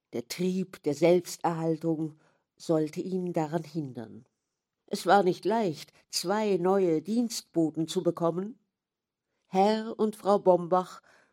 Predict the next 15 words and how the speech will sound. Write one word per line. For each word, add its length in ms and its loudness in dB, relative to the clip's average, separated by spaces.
mussten 540 2
allein 640 2
wirtschaften. 760 -8
Not 640 2
lehrt 500 -2
beten, 800 0
somit 520 -2
auch 360 -4
sprechen. 880 -10
Da 320 4
Laura 520 8
nicht 240 -2
mehr 120 -2
da 280 0
war, 320 -2